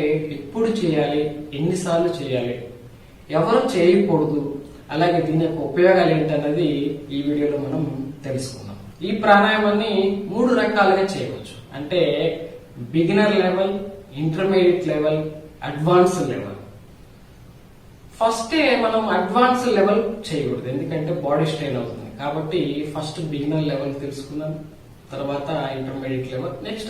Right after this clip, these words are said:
అడ్వాన్స్ లెవెల్. ఓకే, ఈ బిగినర్ లెవెల్ ఎలా చేస్తాం? మనం ఏదైనా ఒక సిట్టింగ్ కంఫర్ట్ పొజిషన్‌లో కూర్చోవాలి. అంటే ఏ ఆసనంలో అయినా కూర్చోవచ్చు,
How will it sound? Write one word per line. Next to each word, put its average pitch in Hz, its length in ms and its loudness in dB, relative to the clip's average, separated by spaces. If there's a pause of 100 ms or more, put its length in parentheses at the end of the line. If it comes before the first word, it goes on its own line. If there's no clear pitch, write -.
(120)
అడ్వాన్స్ 123 360 -6 (140)
లెవెల్. - 260 -16 (920)
ఓకే, 214 180 -2 (200)
ఈ - 20 0 (160)
బిగినర్ 226 400 4
లెవెల్ 196 260 6
ఎలా - 100 2 (140)
చేస్తాం? - 340 -12 (1500)
మనం 202 160 0 (180)
ఏదైనా 254 360 8
ఒక - 100 -2 (100)
సిట్టింగ్ 240 440 -2 (720)
కంఫర్ట్ 254 460 2
పొజిషన్‌లో 196 480 2
కూర్చోవాలి. - 480 -10 (380)
అంటే 160 160 -6 (200)
ఏ - 20 0 (200)
ఆసనంలో 180 380 0
అయినా 160 160 0 (100)
కూర్చోవచ్చు, 147 460 -4